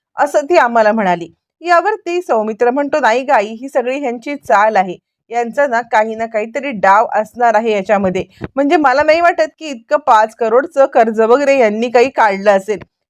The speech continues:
हे खोटं बोलतायत ग तुझ्याशी, तुझ्याकडून पैसे उकळण्यासाठी," असं म्हणत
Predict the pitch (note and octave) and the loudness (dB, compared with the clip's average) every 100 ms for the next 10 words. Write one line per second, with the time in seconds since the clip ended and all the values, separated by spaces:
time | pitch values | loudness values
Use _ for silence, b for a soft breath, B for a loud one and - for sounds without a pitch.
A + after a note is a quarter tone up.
0 | - F#4+ - C#4+ C#4 G#4 G#4 E4+ D#4 C4 | -12 -8 0 0 2 2 2 0 2 0
1 | A3 A#3 A3+ G#3+ G3+ G3 G3 F#3+ b b | 2 0 0 0 0 0 -6 -10 b b
2 | b C#4 B3 C4+ C#4 D4 D4 C#4 A3 A3 | b -4 0 2 4 2 2 0 0 2
3 | A#3 G3+ G#3+ G3 F#3+ G#3 G#3+ F#3 F#3 F3+ | 0 2 2 2 2 0 -2 -2 -4 -10
4 | _ _ - D#4+ G#4+ G#4 F#4 E4 | _ _ -2 0 0 0 0 0